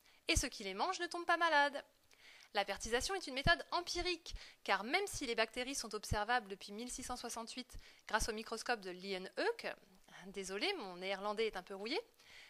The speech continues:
leur statut d'être vivant et leur rôle dans la propagation des maladies ne seront admis qu'après les travaux de Pasteur, soit soixante ans après la mise au point de l'apertisation.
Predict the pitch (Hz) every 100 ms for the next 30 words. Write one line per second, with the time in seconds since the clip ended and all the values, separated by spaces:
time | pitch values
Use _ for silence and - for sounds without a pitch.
0 | - 359 427 359 - 339 277 262 240 254
1 | 269 220 202 196 277 254 190 175 226 247
2 | 208 220 311 214 240 240 190 262 320 233
3 | 202 185 180 196 302 - 311 285 - 330
4 | 269 226 254 - - - 202 202 - -
5 | - 190 160 - - 254 - 180 - 208
6 | - 190 - 196 185 208 196 - 254 196
7 | 190 - 220 208 -